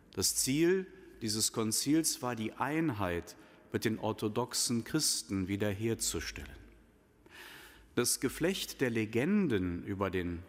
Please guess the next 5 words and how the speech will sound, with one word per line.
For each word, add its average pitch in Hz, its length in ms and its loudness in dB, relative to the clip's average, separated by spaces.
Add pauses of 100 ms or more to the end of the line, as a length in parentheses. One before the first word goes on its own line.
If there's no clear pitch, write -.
(120)
heutigen 98 580 0
Tagesheiligen 113 1120 0
ist 104 320 -2
so 120 160 2
dicht, 113 540 -2